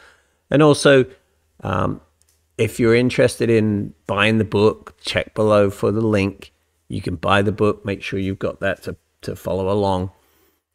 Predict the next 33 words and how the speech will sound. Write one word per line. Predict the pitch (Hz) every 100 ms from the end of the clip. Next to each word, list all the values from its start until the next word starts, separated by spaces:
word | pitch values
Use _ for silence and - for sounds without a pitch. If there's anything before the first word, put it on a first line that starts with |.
| -
And | 104 101
then | 107
you | 107
should | 101 - 127
be | 110 104
able | 95 95
to | - 101 95 92 - _ _ _ _ _ _ _ _ _ _ _ _ _ _ -
successfully | - 120 - 113 98 - 92 95 92 - _
follow | - - 92 85
this | 85 -
entire | 82 90 - 78 - -
course. | - - - _ - - -
I |
appreciate | - 156 147 143 131
your | 107
time. | 104 - 120 123 110
I |
appreciate | - - 107 - 92 -
you |
checking. | - 107 104 113 107 101 _ _ _ _
Uh, | - -
as | 110 110
you |
can | 98 101
see, | - 110
we | 104
have | 90
a | 78
Patreon, | - 101 95 113 101 98
we | 92
have | 85 82
a, | 82 65 69 _ _ -
a | -